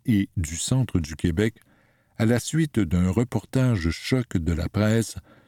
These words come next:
selon lequel des enfants se sont retrouvés dans le processus de la banque mixte,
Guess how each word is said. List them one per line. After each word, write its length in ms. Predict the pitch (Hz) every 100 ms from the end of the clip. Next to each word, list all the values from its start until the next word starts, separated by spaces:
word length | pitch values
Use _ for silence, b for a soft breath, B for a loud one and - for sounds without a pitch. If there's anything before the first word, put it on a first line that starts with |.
| b
selon 420 | - 147 143 170
lequel 480 | 131 95 135 135 113
des 220 | 90 82
enfants 400 | 107 101 - 143
se 160 | - 95
sont 240 | - 90
retrouvés 500 | 90 - - 92 127
dans 160 | 95 87
le 100 | 87
processus 680 | - 110 - 107 - 151 90
de 80 |
la 180 | 85 82
banque 340 | 82 95 85 -
mixte, 500 | 110 - - -